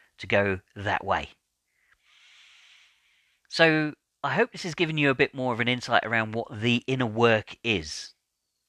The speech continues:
Like I say, I've got, I've been asked many times by people, "What exactly is the inner work? What do you mean by the inner work? That's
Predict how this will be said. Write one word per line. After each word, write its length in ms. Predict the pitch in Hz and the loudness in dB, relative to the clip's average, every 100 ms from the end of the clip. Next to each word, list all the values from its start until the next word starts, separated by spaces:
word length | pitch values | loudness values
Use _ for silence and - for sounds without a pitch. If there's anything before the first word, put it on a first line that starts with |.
| _ _ _ _ _ - | _ _ _ _ _ -12
Like 160 | 135 165 | -6 -4
I 40 | |
say, 200 | - 101 | 2 2
I've 160 | 92 101 | 2 -2
got, 140 | 123 _ - | -6 _ -12
I've 80 | 120 | -4
been 180 | 160 - | -4 -4
asked 320 | 135 110 - | -6 -6 -6
many 260 | 120 143 160 | 0 2 2
times 560 | - 117 80 85 - - _ - - - _ | -2 -2 -4 -8 -14 -16 _ -20 -20 -20 _
by 580 | - 110 107 101 98 98 - | 0 4 6 4 0 -4 -8
people, 300 | 127 120 101 | -8 -4 -4
"What 340 | 101 131 285 240 | -6 -6 -4 -4
exactly 460 | 143 160 - 127 | -2 -4 0 2
is 120 | 120 | 2
the 120 | 113 113 | 2 -2
inner 120 | 107 | 0
work? 220 | 90 82 | -4 -6
What 120 | 285 | -10
do 100 | - | -10
you 60 | 285 | -4
mean 240 | 180 151 - | -2 -4 -6
by 160 | 87 | -6
the 160 | 92 143 | 0 2
inner 120 | 107 | 2
work? 280 | 90 98 80 | 2 2 0
That's 220 | 143 - | -4 -10